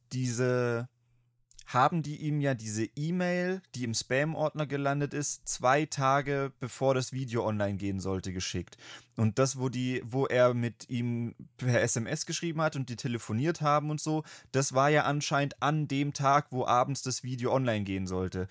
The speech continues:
Das heißt, so viel Zeit, um da noch irgendwie was umzuschneiden und neu einzusprechen und neu rausrennen und hochladen und so,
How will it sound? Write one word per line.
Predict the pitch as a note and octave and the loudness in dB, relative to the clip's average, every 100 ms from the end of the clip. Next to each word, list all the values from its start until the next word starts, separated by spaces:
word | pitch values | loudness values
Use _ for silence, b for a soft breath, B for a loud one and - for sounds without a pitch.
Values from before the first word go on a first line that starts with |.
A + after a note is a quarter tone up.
| B B B - | B B B -2
Das | A2 A2+ | 0 4
heißt, | B2+ D3+ - - | 4 4 0 -8
so | - A#2+ D3+ | -4 0 0
viel | - D3+ | -2 -2
Zeit, | C#3+ D3 C#3 D#3+ | 0 4 2 2
um | C3 | 0
da | B2+ | 2
noch | B2 A#2+ | 0 -2
irgendwie | C#3+ C#3+ C#3+ A#2+ | -2 -2 -2 0
was | A2 - | 0 0
umzuschneiden | D#3+ F#3+ - E3+ D#3 - C#3 C#3+ D3+ C#3 C3+ | -2 -2 -4 -4 -4 -2 0 2 2 0 -2
und | A#2+ - | -2 -2
neu | C3 A#2+ B2 | 0 2 2
einzusprechen | A#2+ D3+ D#3+ D3+ - - C#3 C#3+ D3+ C#3 C#3 | 2 0 -2 -4 -4 -2 0 0 0 -2 -2
und | A#2 A2+ A#2 - | -2 -2 -2 -4
neu | A#2+ B2 | -2 0
rausrennen | A#2+ B2+ D3 - C#3 C#3+ | 4 2 2 0 0 0
und | A#2+ A2+ | 0 0
hochladen | D3 - D3 C#3+ | -2 0 0 0
und | C#3 | -2
so, | C#3+ | -4